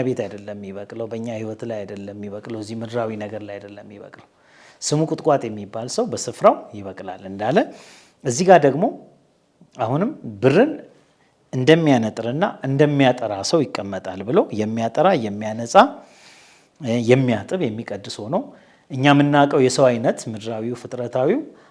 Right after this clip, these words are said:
ኃጢአትን ሲያጎናጽፈን፣ ኃጢአትን፣ መርገምን፣ ኩነኔን ሲያካፍለን ነው የምናውቀው። ይሄ የሰው አይነት ግን፣ እ፣ የኃጢአትን ስርየት ሊሰጠን፣ ወደ እግዚአብሔር ሊያቀርበን የሚያነጣንና የሚቀድሰን ሆኖ እናያለን።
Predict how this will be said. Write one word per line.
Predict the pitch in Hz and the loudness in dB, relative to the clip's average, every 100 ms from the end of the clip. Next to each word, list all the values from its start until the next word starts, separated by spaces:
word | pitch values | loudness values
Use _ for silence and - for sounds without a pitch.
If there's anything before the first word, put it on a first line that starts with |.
| - | -10
ኃጢአትን | 113 - 120 - 131 | -8 -6 -4 -4 -6
ሲያጎናጽፈን፣ | - 101 104 107 104 101 - 127 | -6 -10 -12 -12 -12 -12 -12 -12
ኃጢአትን፣ | - 110 113 107 123 123 | -10 -10 -10 -10 -10 -10
መርገምን፣ | 110 113 113 117 120 117 _ - | -10 -6 -4 -4 -6 -10 _ -14
ኩነኔን | - 123 127 127 120 | -4 0 2 0 0
ሲያካፍለን | - 123 - 123 117 110 110 | -2 -2 0 -2 -2 -8 -8
ነው | 107 | -8
የምናውቀው። | 107 104 101 - - - - - _ | -10 -8 -10 -10 -14 -20 -20 -20 _
ይሄ | 135 139 220 | 2 6 8
የሰው | 147 - 180 | 8 6 4
አይነት | 127 120 113 - | 4 -2 -8 -10
ግን፣ | 113 123 220 - _ _ _ _ - | -8 -6 -8 -12 _ _ _ _ -12
እ፣ | 123 117 107 - 143 123 | -8 -8 -10 -12 -12 -4
የኃጢአትን | 123 135 147 160 139 139 117 | 0 2 2 2 0 0 -6
ስርየት | 117 107 104 | -6 -10 -14
ሊሰጠን፣ | 107 - 107 107 95 | -16 -12 -12 -10 -12
ወደ | 104 110 | -8 -6
እግዚአብሔር | 120 127 120 123 113 | -2 0 0 -2 -4
ሊያቀርበን | 110 107 110 160 269 - - | -10 -12 -4 -4 -4 -8 -10
የሚያነጣንና | 113 110 113 110 104 127 120 110 110 | -8 -6 -6 -6 -6 -6 -6 -6 -6
የሚቀድሰን | 131 107 107 101 98 113 101 | -6 -6 -8 -10 -10 -10 -10
ሆኖ | 98 95 | -10 -10
እናያለን። | 92 90 76 65 69 | -12 -12 -12 -14 -18